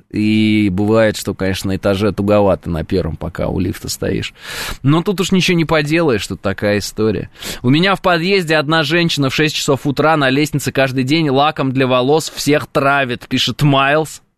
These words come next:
А она как это делает? Она разбрызгивает лак и делает «А!» <laughs> Вот так? «Жрите, тва-», у нас в Москве в подъезд заходишь, шмалью несёт на весь подъезд, пишет Андрей. Шмаль?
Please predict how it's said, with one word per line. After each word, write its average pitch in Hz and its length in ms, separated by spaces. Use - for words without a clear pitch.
А 151 180
она 185 160
как 202 160
это 151 180
делает? 120 320
Она 131 300
разбрызгивает 147 840
лак 165 300
и 135 160
делает 143 340
«А!» 320 500
<laughs> 151 2750
Вот 127 160
так? 202 280
«Жрите, 180 520
тва-», 175 340
у 147 160
нас 196 220
в 170 40
Москве 175 560
в - 60
подъезд 156 480
заходишь, 147 520
шмалью 151 560
несёт 165 420
на 131 120
весь 156 180
подъезд, 165 540
пишет 113 320
Андрей. 117 380
Шмаль? 156 420